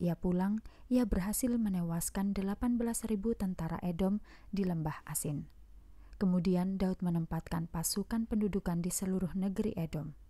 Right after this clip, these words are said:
sehingga segenap bangsa itu menjadi jajahan Daud dan harus membayar upeti. Tuhan memberikan kemenangan kepada Daud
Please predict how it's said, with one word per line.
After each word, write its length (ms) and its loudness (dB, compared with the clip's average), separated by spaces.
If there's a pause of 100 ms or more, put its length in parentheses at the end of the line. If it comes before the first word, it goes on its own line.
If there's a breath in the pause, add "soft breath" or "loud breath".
(360 soft breath)
sehingga 640 2
segenap 400 -2
bangsa 320 -2
itu 400 -2 (160)
menjadi 480 2
jajahan 240 0
Daud 320 0 (480 loud breath)
dan 320 2
harus 320 -2
membayar 480 0
upeti. 480 -6 (880 soft breath)
Tuhan 240 4
memberikan 560 0
kemenangan 560 -2
kepada 320 -4
Daud 320 -2